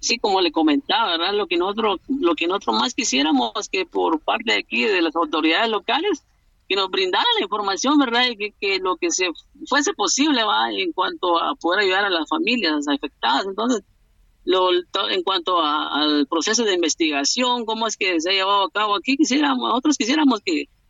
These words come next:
que nos, o sea, que nos compartiera, que estuviéramos al tanto de todo eso, pero hasta el momento no, nosotros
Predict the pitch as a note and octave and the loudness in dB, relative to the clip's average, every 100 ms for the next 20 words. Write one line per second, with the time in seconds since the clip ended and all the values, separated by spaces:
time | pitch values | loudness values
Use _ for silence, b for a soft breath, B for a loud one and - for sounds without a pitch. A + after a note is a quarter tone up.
0 | _ G3 G3 F#3+ - - - E3+ G#3+ D#3+ | _ -4 -2 -2 -4 -8 -4 0 0 0
1 | F#3 E3 - F#3+ - F3+ - D4 E4 G#3+ | -4 -4 -4 -6 -2 -4 0 0 0 -2
2 | G#3 A3 A#3 A3 G3+ D#3+ - C#4 B3+ G#3+ | -2 -2 0 0 -2 -2 0 0 0 -2
3 | G#3 C4 C#4+ E4 C4 A#3 G#3 F#3+ G3 G3+ | 0 2 2 2 0 2 0 -2 -4 -2
4 | C4+ F#4 B3 A3+ A#3 A3+ A3 | 0 0 0 2 2 0 0